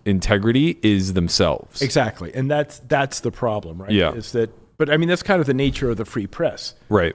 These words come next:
Speaker 2: Is that the only thing that you can rely, it's because there's no arbiter,
Speaker 1: Mm-hmm.
Speaker 2: then the only thing that you can count on is the organization. What, I mean, whether it's the, the Washington Post or C N N or whomever else,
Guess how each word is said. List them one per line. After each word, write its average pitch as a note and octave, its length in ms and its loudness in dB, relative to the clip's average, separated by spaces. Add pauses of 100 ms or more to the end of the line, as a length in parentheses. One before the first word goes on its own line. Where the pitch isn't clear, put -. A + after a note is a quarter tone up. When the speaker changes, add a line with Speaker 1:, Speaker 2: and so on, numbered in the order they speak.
Speaker 2:
Is A#2 100 -6
that C3+ 120 -6
the C3+ 100 2
only C#3+ 220 2
thing C#3 240 0
that A#2+ 160 -4
you B2 80 -4
can G#2+ 160 -6
rely, A#2+ 440 0
it's A#2 240 -6
because A#2+ 460 -4
there's A#2 200 -4
no A2+ 220 -4
arbiter, A2 560 -4 (240)
Speaker 1:
Mm-hmm. G2+ 300 0 (160)
Speaker 2:
then B2+ 120 2
the B2+ 140 0
only C3 120 0
thing B2 180 -4
that G#2 140 -6
you A2 60 -6
can F#2 160 -10
count E3 380 -4
on E2 340 -10 (720)
is G#2+ 520 0 (420)
the G#2 440 -4
organization. B2+ 840 0
What, C3 180 -4
I D3+ 60 2
mean, C#3+ 180 0
whether G3+ 160 4
it's C3+ 140 0
the, A#2 100 -2
the A#2 400 0
Washington B2 500 0
Post A2 520 -2
or G#2+ 180 -2
C A#2+ 260 -2
N G#2+ 80 0
N G#2+ 160 -2
or G2 100 -4
whomever G#2 440 -2
else, C#3+ 380 -6